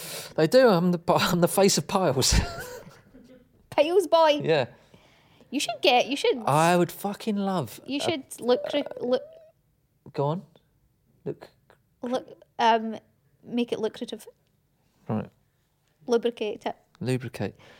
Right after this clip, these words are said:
Speaker 2: You,
Speaker 1: Lubricative.
Speaker 2: you should get some money out of that.
Speaker 1: I would love to
Speaker 2: You should
Speaker 1: do
Speaker 2: do a little
Speaker 1: a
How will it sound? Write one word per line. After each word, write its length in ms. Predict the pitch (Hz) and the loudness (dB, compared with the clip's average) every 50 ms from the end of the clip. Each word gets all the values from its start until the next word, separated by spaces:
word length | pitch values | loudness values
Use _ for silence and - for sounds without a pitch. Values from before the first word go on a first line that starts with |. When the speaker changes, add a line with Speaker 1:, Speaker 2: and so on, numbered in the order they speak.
| _ _ - | _ _ -6
Speaker 2:
You, 80 | 127 139 | -2 -2
Speaker 1:
Lubricative. 540 | 135 311 330 - - - - - - - - - - _ | 0 0 -2 -2 -4 -8 -8 -6 -6 -6 -8 -8 -12 _
Speaker 2:
you 180 | 269 262 330 370 | -4 -2 -2 0
should 200 | - 494 466 - | 0 0 0 0
get 140 | 466 453 | -2 -2
some 200 | - - 392 294 | -2 -4 -4 -4
money 240 | 233 220 240 302 349 440 | -4 -4 -4 -4 -6 -6
out 80 | 453 | -6
of 60 | 466 571 - | -4 -2 -2
that. 180 | 233 185 - - | -2 -2 -2 -4
Speaker 1:
I 420 | - - 202 220 247 254 254 247 - | -4 -2 0 0 0 0 0 -2 -4
would 200 | - 180 190 - | -4 -4 -2 0
love 280 | 208 208 240 240 226 - | 0 0 0 -2 -4 -4
to 120 | - 170 143 | -4 -4 -2
Speaker 2:
You 80 | 147 120 | 0 0
should 120 | 113 107 | 0 0
Speaker 1:
do 60 | 107 330 | 0 0
Speaker 2:
do 60 | 320 | 2
a 20 | |
little 200 | 285 247 - | 2 4 4
Speaker 1:
a 20 | 139 | 6